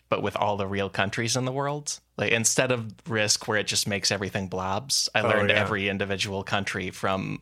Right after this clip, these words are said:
Speaker 1: a, a horrible war game. And so now I know where everything is. It's been great.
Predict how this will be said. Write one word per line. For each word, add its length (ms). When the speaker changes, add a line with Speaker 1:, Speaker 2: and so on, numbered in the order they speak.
Speaker 1:
a, 80
a 160
horrible 420
war 180
game. 360
And 160
so 140
now 260
I 80
know 140
where 160
everything 380
is. 280
It's 100
been 140
great. 360